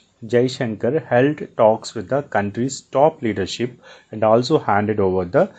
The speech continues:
relics of seventeenth century Saint Queen Ketevan. So now, who is this Saint Queen Ketevan? Okay, Saint Queen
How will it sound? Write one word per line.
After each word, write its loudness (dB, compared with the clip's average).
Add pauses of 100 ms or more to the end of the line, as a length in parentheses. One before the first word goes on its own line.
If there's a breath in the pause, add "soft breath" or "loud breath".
(220 loud breath)
relics -4
of 0
seventeenth -2
century -6
Saint -6
Queen -6 (280 soft breath)
Ketevan. 2 (960 soft breath)
So -2
now, 4 (100)
who 2
is 0
this -8
Saint -6
Queen -8 (200)
Ketevan? 0 (580 soft breath)
Okay, 2
Saint 2
Queen 0